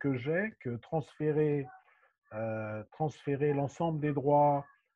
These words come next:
afférents, euh, euh, de l'emploi, euh,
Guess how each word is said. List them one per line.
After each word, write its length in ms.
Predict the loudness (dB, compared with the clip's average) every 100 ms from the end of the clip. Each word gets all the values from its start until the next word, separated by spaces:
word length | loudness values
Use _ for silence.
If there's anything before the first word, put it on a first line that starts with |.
| -4
afférents, 760 | -4 -2 0 2 2 2 0 -2
euh, 200 | -4 -8 -12 _ _ _
euh, 840 | -8 -6 -6 -6 -8 -8 -8 -10 -14
de 160 | -2 4
l'emploi, 920 | 6 4 2 0 6 6 6 2 -2 _ _ _ _ _ _ -16 -8
euh, 320 | -4 -4